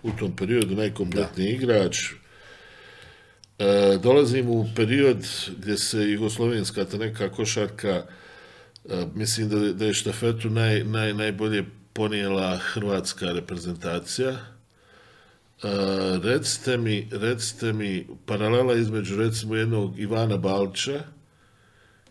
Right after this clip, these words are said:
Speaker 1: i, recimo, Nikole Karabatića. U, e, prvo
Speaker 2: Da.
Speaker 1: njih dvojica,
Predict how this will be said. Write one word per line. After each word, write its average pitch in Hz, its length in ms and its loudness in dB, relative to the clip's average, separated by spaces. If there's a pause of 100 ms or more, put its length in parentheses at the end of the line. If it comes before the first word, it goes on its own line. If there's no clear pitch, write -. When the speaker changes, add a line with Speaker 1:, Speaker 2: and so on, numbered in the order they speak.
(220)
Speaker 1:
i, 104 240 0
recimo, 104 500 -2
Nikole 98 420 -2
Karabatića. 90 840 -4 (1800)
U, 202 240 4
e, 196 80 2 (760)
prvo 160 340 6
Speaker 2:
Da. 127 260 10
Speaker 1:
njih 104 120 0
dvojica, 175 720 6